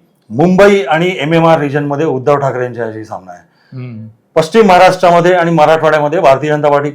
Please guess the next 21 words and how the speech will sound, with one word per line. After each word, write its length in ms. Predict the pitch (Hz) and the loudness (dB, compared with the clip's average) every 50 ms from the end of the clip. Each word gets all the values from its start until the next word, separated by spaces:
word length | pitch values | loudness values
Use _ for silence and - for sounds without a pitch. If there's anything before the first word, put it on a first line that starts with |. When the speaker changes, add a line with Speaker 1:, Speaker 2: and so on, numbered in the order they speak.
| 143 - | -12 -12
Speaker 1:
खूप 280 | - - 220 220 156 147 | -2 -2 -2 -2 0 -2
वीक 220 | 170 165 165 160 | -2 -2 -2 -4
आहे, 140 | 139 135 139 139 _ _ _ _ _ _ _ _ _ - | -6 -6 -6 -12 _ _ _ _ _ _ _ _ _ -4
त्यामुळे 260 | 139 131 147 156 156 | -2 0 0 0 -2
तिथे 520 | 156 - 147 - 160 175 180 180 180 180 180 | -2 -4 -6 -2 0 2 2 2 0 -2 -8
शरद 240 | - - 131 139 160 | -4 0 0 2 2
पवारांचा 640 | 156 160 160 156 160 160 160 156 151 139 - 156 151 | 2 4 4 4 6 4 2 0 -2 -2 0 0 0
जो 140 | 147 147 151 | 2 0 -2
पक्ष 240 | - 147 127 - - | -4 -4 -8 -4 -4
आहे 160 | 151 139 139 | -2 -2 -2
तो 80 | 143 131 | -4 -8
स्ट्रॉंग 340 | - - 135 123 127 127 117 | -8 -4 -4 -4 -2 -2 -4
आहे. 180 | 110 117 131 - _ _ _ _ _ _ _ _ _ _ _ _ _ - | -6 -8 -8 -12 _ _ _ _ _ _ _ _ _ _ _ _ _ -8
अ, 320 | 113 117 117 113 113 113 113 | -2 0 0 2 2 2 0
पण 360 | 117 - - - 165 196 202 196 - _ _ _ _ _ _ _ _ _ _ _ _ _ _ _ _ _ _ _ - | -2 -2 0 2 2 2 2 -2 -10 _ _ _ _ _ _ _ _ _ _ _ _ _ _ _ _ _ _ _ 0
कॉम्पिटिटर 540 | 156 170 196 190 233 196 202 180 196 180 | 0 0 2 0 -2 -2 0 0 0 0
कोण? 360 | 165 160 151 135 123 127 127 127 _ _ - 170 | 2 0 -2 -2 -2 -6 -12 -18 _ _ -12 -12
तर 40 | 175 - | -10 -6
एका 220 | 151 147 143 202 185 | -6 -2 2 2 4
बाजूला 300 | 175 170 165 170 160 160 | 4 4 2 2 0 0
काँग्रेस, 600 | 156 - 127 127 131 127 139 156 160 - - _ | 2 2 0 0 0 -4 -6 -6 -8 -12 -20 _